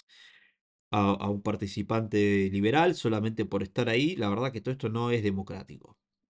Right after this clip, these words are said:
Es absolutamente fascista, es absolutamente, además, irrespetuoso con la democracia, es de mal perdedores, de no haber entendido lo que pasó, lo que la mayoría de la gente eligió en las últimas elecciones.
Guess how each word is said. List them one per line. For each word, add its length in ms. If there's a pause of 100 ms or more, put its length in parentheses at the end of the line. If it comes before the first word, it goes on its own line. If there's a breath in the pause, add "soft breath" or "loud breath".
(140)
Es 160
absolutamente 800
fascista, 580
es 160
absolutamente, 1000
además, 420
irrespetuoso 720
con 120
la 100
democracia, 640
es 60
de 80
mal 220
perdedores, 540
de 100
no 80
haber 140
entendido 560
lo 160
que 100
pasó, 540 (560 soft breath)
lo 100
que 100
la 120
mayoría 460
de 60
la 120
gente 320
eligió 580 (720 soft breath)
en 80
las 160
últimas 400
elecciones. 800